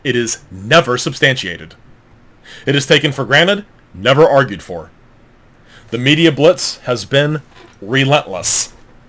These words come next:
Even ministers of the gospel in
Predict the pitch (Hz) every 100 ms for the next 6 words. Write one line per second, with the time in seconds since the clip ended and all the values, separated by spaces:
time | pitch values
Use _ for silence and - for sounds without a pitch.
0 | _ _ - 156 180 160 147 170 - 175
1 | 147 127 107 90 101 135 175 - - 180
2 | 185 - _ _ - 131 110